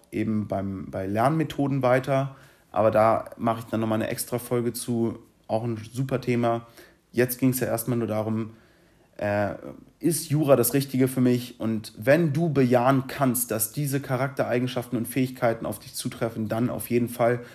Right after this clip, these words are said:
versuch es. Es ist ein saugeiles Studium, du lernst wirklich viel, du merkst, dass du sehr viel Allgemeinwissen,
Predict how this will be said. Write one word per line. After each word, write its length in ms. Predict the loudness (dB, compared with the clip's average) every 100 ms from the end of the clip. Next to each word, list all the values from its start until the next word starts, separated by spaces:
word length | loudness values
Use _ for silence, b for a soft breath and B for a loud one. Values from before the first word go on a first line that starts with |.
| B
versuch 440 | -6 -2 -2 2
es. 160 | 2 2
Es 140 | 0
ist 160 | -2 -2
ein 100 | -2
saugeiles 580 | 4 4 4 2 0 -4
Studium, 400 | -4 0 2 0
du 100 | 0
lernst 520 | 0 2 2 0 -8 B B _
wirklich 640 | 2 2 4 -2 -2 -12 -16
viel, 460 | -8 0 2 2
du 80 | 0
merkst, 520 | -4 -2 -2 -2 -4
dass 120 | -10
du 60 | -4
sehr 120 | -4
viel 160 | -2 -4
Allgemeinwissen, 960 | -2 0 2 2 2 0 0 -2 -2